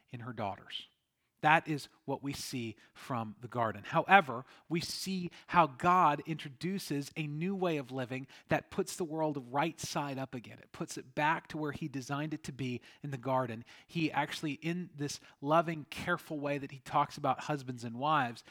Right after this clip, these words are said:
is actually bringing us back into the right order that he created the world in, where we come to wives submit to their husbands into advancing God's kingdom. That's where we get to Ephesians five. It says, "Wives, submit to your own husbands as to the Lord.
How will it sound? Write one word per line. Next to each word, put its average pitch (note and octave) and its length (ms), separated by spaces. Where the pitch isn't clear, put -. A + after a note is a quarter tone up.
is D3+ 160
actually D3+ 380
bringing D#3+ 340
us C3+ 100
back D3 340
into D3 180
the C3 140
right B2+ 360
order A#2+ 420
that - 120
he C3+ 100
created A#2 320
the A#2 80
world C3 320
in, G#2+ 180
where C#3 120
we C#3+ 80
come C#3 200
to C3 100
wives B2+ 340
submit - 280
to - 80
their B2+ 120
husbands A2+ 460
into B2 260
advancing A2+ 540
God's B2 240
kingdom. A2 300
That's D3+ 180
where F3+ 40
we F3 60
get F3 120
to F3+ 80
Ephesians D3+ 580
five. - 500
It - 120
says, D3 180
"Wives, E3+ 500
submit D#3 460
to - 100
your D#3+ 120
own F3+ 140
husbands B2+ 400
as B2 120
to D#3 100
the D#3 60
Lord. F3+ 360